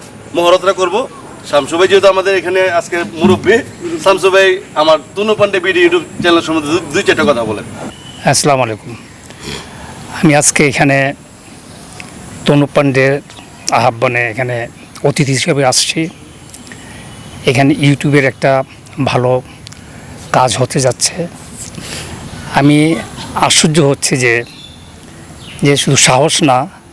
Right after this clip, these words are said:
Speaker 2: তনু পান্ডের দুঃসাহস বলতে হবে। একটা YouTube চ্যানেলের শুটিংয়ের মধ্যে সিনিয়র দুজন মেকআপ আর্টিস্টকে কল করা, এটা অনেক আশ্চর্যের ব্যাপার। আমরা অনেক বড় বড় সিনেমার কাজ করছি, দুইটা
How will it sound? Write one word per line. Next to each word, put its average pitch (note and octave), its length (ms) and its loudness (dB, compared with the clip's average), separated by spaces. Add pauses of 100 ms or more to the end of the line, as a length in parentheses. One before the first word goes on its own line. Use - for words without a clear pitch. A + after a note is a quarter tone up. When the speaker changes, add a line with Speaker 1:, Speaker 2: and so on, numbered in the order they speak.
(500)
Speaker 2:
তনু C#3+ 180 2
পান্ডের C#3+ 280 0
দুঃসাহস B2+ 480 0
বলতে B2 280 -4
হবে। A2 240 -4 (800)
একটা - 160 -4
YouTube D#3 420 2 (120)
চ্যানেলের C#3+ 480 2 (840)
শুটিংয়ের D3 500 2
মধ্যে C#3 380 0 (920)
সিনিয়র F3+ 420 4
দুজন D#3+ 280 -4
মেকআপ D3+ 280 -2
আর্টিস্টকে C#3 340 -4
কল C#3 160 0
করা, B2+ 320 -4 (580)
এটা E3+ 100 -2
অনেক C#3 320 0
আশ্চর্যের A#2+ 480 -4
ব্যাপার। G#2 280 -6 (960)
আমরা D3 180 2
অনেক D3 300 2
বড় C#3+ 200 2
বড় C#3 180 -4
সিনেমার C#3+ 400 0
কাজ C3+ 220 -2
করছি, - 420 -8 (680)
দুইটা E3+ 340 4